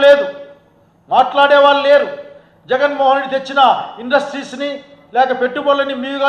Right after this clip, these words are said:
చెప్పుకునే ప్రయత్నం. ఏమైనా మాట్లాడితే మీ దగ్గర అరిచే బ్యాచ్ ఒకటి ఉంటుంది, అది అరుస్తూ ఉంటుంది. ఏం చేశారో చెప్పుకోవడానికి ఏమీ లేదు.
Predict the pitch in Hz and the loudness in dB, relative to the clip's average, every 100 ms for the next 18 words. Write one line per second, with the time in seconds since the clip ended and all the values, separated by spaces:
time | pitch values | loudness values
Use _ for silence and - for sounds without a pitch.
0 | 269 262 262 269 262 277 294 285 220 - | -2 -4 -4 -6 -2 0 0 0 -6 -8
1 | - - _ _ _ _ _ _ _ _ | -18 -20 _ _ _ _ _ _ _ _
2 | _ _ _ _ _ _ _ _ 175 220 | _ _ _ _ _ _ _ _ -10 -6
3 | 233 220 190 214 - 214 208 214 202 190 | -2 -2 0 0 2 2 0 -4 -8 -8
4 | 202 214 190 165 - 233 220 190 190 190 | -6 -2 0 0 -4 -4 -4 -4 -6 -8
5 | 185 - 185 180 175 - - 160 160 185 | -12 -14 -16 -14 -14 -16 -18 -12 -10 -12
6 | 190 - 196 180 - 135 - _ _ _ | -8 0 0 0 -8 -18 -20 _ _ _
7 | _ _ _ _ _ _ _ _ _ _ | _ _ _ _ _ _ _ _ _ _
8 | _ _ _ _ _ _ _ 196 285 294 | _ _ _ _ _ _ _ -2 0 0
9 | 294 285 294 269 269 277 285 285 277 294 | 0 0 -2 -2 -4 0 2 2 2 2
10 | 320 285 190 | 2 0 -2